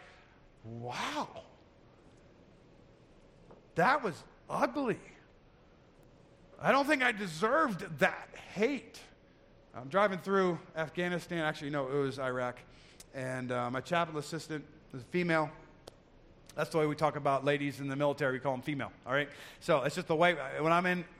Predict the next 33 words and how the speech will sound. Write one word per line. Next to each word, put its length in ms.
Army 240
lingo, 420
uh, 280
Army 300
thought, 400
I, 60
I, 280
that's 160
the 80
way 140
I 80
express 360
myself, 380
right? 220
But 400
I 60
had 100
a 40
young 200
lady 380
who 80
was 140
my, 340
uh, 220
chaplain 340
assistant, 460
and 240
we're 80
driving 400
through 160
this 180
little 180
town 420